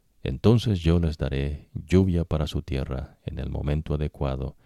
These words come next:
la lluvia del otoño y la lluvia de la primavera, y reunirás tu grano, tu vino nuevo y tu aceite. So, eh, ya usted aprendió, ¿no?, que la tierra, eh, no evolucionó,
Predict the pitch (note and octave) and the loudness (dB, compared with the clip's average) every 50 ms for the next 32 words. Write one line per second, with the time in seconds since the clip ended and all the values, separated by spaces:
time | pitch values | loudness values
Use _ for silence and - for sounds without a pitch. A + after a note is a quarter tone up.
0 | _ _ _ _ _ _ - - - B1+ C2 C2+ D2+ D#2 D2 D2 D2 C#2 D2+ C#2 | _ _ _ _ _ _ -14 -10 -8 -6 -2 0 0 2 2 0 -2 -2 -2 -4
1 | C2+ - - F2+ F2+ F2 E2+ E2 D#2+ D#2 D#2+ - - _ - D#2 D2 C#2+ C#2+ C#2+ | -6 -2 0 2 4 4 4 2 2 0 -2 -6 -12 _ -12 -10 -8 -8 -4 -2
2 | D2 D2+ D2 D2+ C#2+ C2+ C#2 C#2 C2+ - C#2+ C2+ C2+ C#2+ D#2+ E2+ E2+ D#2+ D#2+ E2+ | 0 0 0 0 -2 -2 -4 -6 -6 -6 -8 -8 -6 -2 0 0 2 2 0 -2
3 | - _ _ _ - - - _ _ _ _ _ _ _ - - - E2 D#2+ D#2+ | -4 _ _ _ -20 -20 -20 _ _ _ _ _ _ _ -8 -4 0 0 2 2
4 | E2 - - D#2 D#2 D#2+ D#2+ D#2+ D#2 D2 D2 D2+ E2 F2+ G2 - - - - _ | 0 -2 -4 -4 -2 0 2 2 2 0 0 0 0 0 0 -2 -6 -12 -20 _
5 | - F2 E2 E2+ F2+ G#2 F2+ - - - - _ _ _ _ _ - - B1+ C2+ | -6 -2 0 2 2 2 0 -2 -6 -10 -16 _ _ _ _ _ -8 -6 -4 -2
6 | C#2+ D#2 E2 F2 E2+ E2 D#2 C#2+ C2+ C#2 C#2 C2+ - - _ _ _ - - - | 0 2 2 4 4 4 2 0 0 -2 -6 -6 -8 -12 _ _ _ -12 -10 -10
7 | - - - - - F2 - - - - - - - - - - - - _ _ | -10 -10 -10 -10 -10 -10 -12 -14 -14 -14 -14 -14 -14 -18 -20 -20 -20 -20 _ _
8 | _ _ _ _ _ _ _ _ _ _ _ - - - - - - - - - | _ _ _ _ _ _ _ _ _ _ _ -20 -18 -18 -18 -18 -20 -20 -20 -20
9 | - - - _ _ _ _ _ _ _ _ _ _ _ - - - A2+ A2 - | -20 -20 -20 _ _ _ _ _ _ _ _ _ _ _ -2 4 6 6 6 4
10 | _ _ _ _ _ _ _ _ - _ - E2+ D#2+ D2+ D2+ D2+ D2 D#2+ D#2+ D#2 | _ _ _ _ _ _ _ _ -12 _ -4 -4 -4 -4 -4 -4 -2 0 0 2
11 | D#2 - - E2+ E2 D2+ D2+ D#2 D#2+ D#2+ E2 D#2 C#2+ D2 D#2+ E2+ - - C#2+ C2+ | 0 0 2 2 4 4 4 4 6 6 6 6 6 6 4 2 0 -2 -4 -4
12 | C2+ C2+ - - D#2 D#2+ E2+ D#2 C#2+ C#2 C#2 E2+ F2 - - - - - - _ | -6 -6 -4 -2 0 2 2 2 2 2 0 0 -2 -4 -8 -16 -20 -20 -20 _
13 | _ _ _ _ _ _ - - D2 C2+ C#2 D2 C#2+ D2 D2 D2 C2+ C#2+ C#2 C#2 | _ _ _ _ _ _ -12 -10 -6 -2 0 2 2 4 2 2 2 0 -2 -2
14 | C2+ - - C2 C2+ D2 F2 F2 D2+ - | -4 -4 -4 -4 0 2 2 2 0 -2